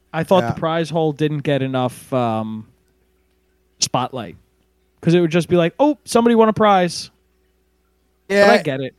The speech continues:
Speaker 1: I get
Speaker 2: Yeah,
Speaker 1: it. I do
Speaker 2: that was
Speaker 1: get
Speaker 2: a
Speaker 1: it.
Speaker 2: really hard edit.
Speaker 1: Yeah. I'm sure.
Speaker 2: 'Cause there's so much going on at once. Wasn't like our normal edit or games and stuff.
Speaker 1: But yeah, you
Speaker 2: But
Speaker 1: had how many groups going at the same time? Eighteen, probably?
Speaker 2: Yeah, dude, it's so hot. It's so hot in the warehouse.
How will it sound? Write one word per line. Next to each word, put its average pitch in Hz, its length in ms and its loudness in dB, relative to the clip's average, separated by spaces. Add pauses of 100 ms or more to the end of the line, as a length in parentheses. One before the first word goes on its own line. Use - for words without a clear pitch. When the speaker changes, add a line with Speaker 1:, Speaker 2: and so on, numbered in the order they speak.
(120)
Speaker 1:
I 180 120 -2
get 160 160 -6
Speaker 2:
Yeah, 170 180 4
Speaker 1:
it. - 40 2
I - 40 -6
do 135 100 -8
Speaker 2:
that 190 100 2
was 233 120 0
Speaker 1:
get 226 80 -6
Speaker 2:
a - 20 -4
Speaker 1:
it. 175 40 0
Speaker 2:
really 185 200 4
hard 156 260 -2
edit. 127 360 -6 (460)
Speaker 1:
Yeah. 104 240 -10 (640)
I'm 143 120 -6
sure. 139 200 -4
Speaker 2:
'Cause 101 80 -8
there's 131 240 -10
so 147 140 -10
much 147 200 -8
going 139 200 -8
on 123 120 -8
at 113 80 -12
once. 110 540 -14 (1200)
Wasn't 151 180 -12
like 147 100 -8
our 147 120 -4
normal 123 420 -8
edit 104 340 -12 (600)
or 104 160 -16
games 101 440 -14
and 95 100 -18
stuff. 87 400 -20 (260)
Speaker 1:
But 151 100 -10
yeah, 185 120 -6
you 110 80 -8
Speaker 2:
But 139 120 -4
Speaker 1:
had 135 100 -4
how 139 140 -12
many 147 220 -12
groups 135 380 -12
going 123 340 -8
at 113 80 -14
the - 80 -18
same 113 300 -8
time? 110 480 -8
Eighteen, 123 460 -6
probably? 151 340 0 (160)
Speaker 2:
Yeah, - 60 -20 (100)
dude, 98 100 -16
it's - 160 -16
so 98 160 -12
hot. 92 240 -14
It's 110 140 -14
so 110 220 -8
hot 98 180 -12
in 95 80 -14
the 101 60 -12
warehouse. 98 560 -12